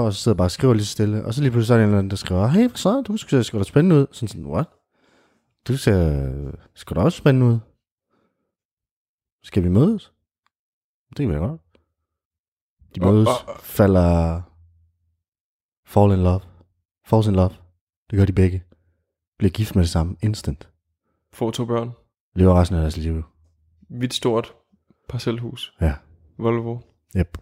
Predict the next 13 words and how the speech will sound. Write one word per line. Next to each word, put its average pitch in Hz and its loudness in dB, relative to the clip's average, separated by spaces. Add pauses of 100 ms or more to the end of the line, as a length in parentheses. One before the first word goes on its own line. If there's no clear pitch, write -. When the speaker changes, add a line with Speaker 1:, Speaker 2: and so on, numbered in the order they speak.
(560)
Speaker 2:
En 117 -2
hajhund. 120 -2
Speaker 1:
Villa 104 4
Vorse 90 2 (680)
Volvo. 139 -2 (720)
Speaker 2:
To 190 2
børn, 123 0 (140)
der 120 2
også 120 2
er 120 -6
halvt 120 -2
haj. 123 -2 (300)
Speaker 1:
Ja. 82 2